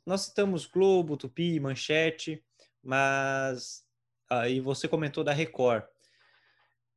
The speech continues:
É, é, e é interessante, porque acaba tendo aquele, aquela, aquela visão mais preconceito por ser Record, por ser novela bíblica, e eu falo por mim mesmo, eu também olho com esse preconceito,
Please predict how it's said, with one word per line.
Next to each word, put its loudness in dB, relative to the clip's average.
É, -2
é, 0
e 4
é 4
interessante, 2
porque 2
acaba 6
tendo 2
aquele, 0
aquela, 2
aquela 2
visão 2
mais 0
preconceito 2
por 0
ser 0
Record, 0
por -6
ser -8
novela -2
bíblica, -2
e 0
eu 2
falo 0
por 0
mim -2
mesmo, 2
eu 2
também -2
olho 2
com -2
esse -6
preconceito, -4